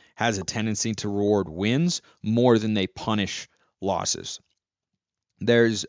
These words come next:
a one piece of news concerning the Vols that is concerning as it pertains to Oregon's playoff hopes. It's not a safe bet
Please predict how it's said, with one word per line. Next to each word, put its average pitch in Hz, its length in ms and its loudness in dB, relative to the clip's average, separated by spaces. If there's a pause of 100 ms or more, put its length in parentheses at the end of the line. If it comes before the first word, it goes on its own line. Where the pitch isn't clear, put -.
a 117 80 -2
one 127 480 2
piece 147 300 0
of 123 80 0
news 104 500 0 (300)
concerning 117 500 0
the 104 80 -2
Vols 90 520 -2
that - 440 -6 (1200)
is 127 160 -2
concerning 185 720 2
as 143 100 0
it 127 120 -6
pertains 139 560 -2
to 127 100 4
Oregon's 117 560 0
playoff 92 800 -4
hopes. - 440 -10 (1400)
It's 139 260 0
not 156 420 0
a 175 60 2
safe 147 580 0
bet 113 340 2